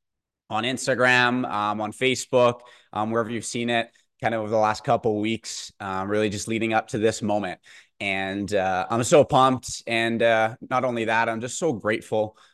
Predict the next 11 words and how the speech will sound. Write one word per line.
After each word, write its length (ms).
um, 240
for, 380
for 100
you 160
being 340
here, 400
whether 320
you 140
know 180
me 220
personally, 720